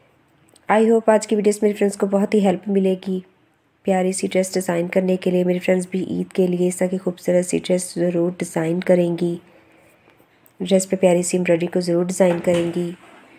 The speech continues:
इंशाल्लाह next videos में अपने friends के साथ नए नए embroidery डिज़ाइन ज़रूर share करूँगी। उम्मीद करती हूँ मेरे friends को ज़रूर पसंद आएंगे।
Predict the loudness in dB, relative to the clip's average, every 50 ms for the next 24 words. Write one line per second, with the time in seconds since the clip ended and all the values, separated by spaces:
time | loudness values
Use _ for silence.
0 | _ _ _ -20 -20 _ _ _ _ _ _ _ _ -2 -2 -2 0 0 2 4
1 | 4 6 4 4 2 -2 -2 -2 0 2 2 2 2 2 0 -2 -2 -4 -6 -4
2 | -4 -4 -4 -6 -8 -6 -4 -2 -2 0 0 -2 -2 -2 -2 -2 -2 -2 -2 -2
3 | -2 -2 -4 -2 -4 -6 -6 -4 -4 -2 -2 -2 -2 -4 -4 -2 -2 -2 -2 -2
4 | -2 0 0 2 0 2 2 0 0 0 0 -2 -4 -6 -6 -6 -4 -4 -2 -2
5 | -2 -4 -2 -2 -2 -2 0 0 -2 -2 0 -2 -4 -4 -4 -6 -4 -4 -4 -2
6 | 0 0 0 -2 -2 -6 -4 -4 -2 -2 0 2 2 2 2 2 0 -2 -2 -2